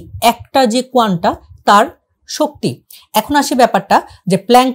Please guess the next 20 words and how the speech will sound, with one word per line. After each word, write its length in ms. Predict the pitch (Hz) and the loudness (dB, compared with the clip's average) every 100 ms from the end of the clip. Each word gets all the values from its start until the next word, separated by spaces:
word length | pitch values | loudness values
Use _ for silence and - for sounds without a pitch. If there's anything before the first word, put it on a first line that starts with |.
| 262 | 0
কনস্ট্যান্ট 360 | 254 - 269 254 | 0 -2 -6 -4
তিনি 120 | 262 254 | -4 -4
কি 60 | 247 | 0
করেন 200 | 214 175 247 214 | 0 0 -2 -2
যে 60 | 214 262 | 0 0
এই 60 | |
মডেলে 380 | 240 214 214 247 247 | 2 2 4 2 0
ফিট 160 | 277 277 - | -4 -6 0
করার 240 | 247 233 175 | 4 4 2
জন্য 140 | 185 208 | -6 -8
তিনি 100 | 214 208 | -8 -6
একটা 120 | 220 175 | -6 -6
ধ্রুবকের 380 | - 202 214 226 220 | -4 -6 -4 -4 -6
কথা 160 | 220 214 | -8 -10
চিন্তা 220 | 240 214 214 | -8 -4 -4
করেন। 160 | 254 302 - | -4 -6 -6
এটা 120 | 196 220 | -6 -6
হচ্ছে 160 | 214 220 | -6 -6
সেই 140 | 233 214 175 | -4 -6 -4
ধ্রুবক, 260 | 190 254 | -2 -2